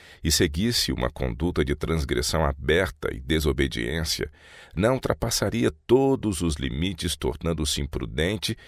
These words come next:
e se ficasse desapontado em suas expectativas e esperanças de lucro mundano, poderia novamente interessar-se na verdade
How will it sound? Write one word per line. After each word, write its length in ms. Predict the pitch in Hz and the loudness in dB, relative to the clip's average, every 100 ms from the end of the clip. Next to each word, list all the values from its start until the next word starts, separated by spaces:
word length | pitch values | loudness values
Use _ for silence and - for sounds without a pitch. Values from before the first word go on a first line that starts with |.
| - - | -18 -6
e 60 | - | -2
se 140 | - | -2
ficasse 440 | - - - - - | -2 -2 0 0 2
desapontado 800 | 85 82 76 71 69 85 82 73 | 4 4 4 0 2 2 4 0
em 60 | |
suas 300 | 69 67 65 | 0 0 0
expectativas 1000 | 69 - 71 - 67 - 85 87 69 53 | -2 -2 -2 0 -2 0 -2 0 -2 -2
e 60 | 64 | -2
esperanças 680 | 67 - 64 82 98 - 65 | -4 -2 0 0 -2 -2 -2
de 140 | 71 | -2
lucro 400 | 57 67 85 - | -4 -2 -2 -2
mundano, 560 | 62 53 50 78 73 - - - - - - | -2 -4 -2 0 0 -6 -14 -20 -20 -18 0
poderia 380 | 127 123 127 139 | 4 6 6 6
novamente 480 | 131 107 104 123 110 | 4 4 4 2 -2
interessar-se 840 | 95 90 80 - 92 95 - - | 0 2 2 2 2 2 0 0
na 100 | 62 | 0
verdade 720 | 65 67 73 73 98 98 92 | 2 0 2 2 4 2 -2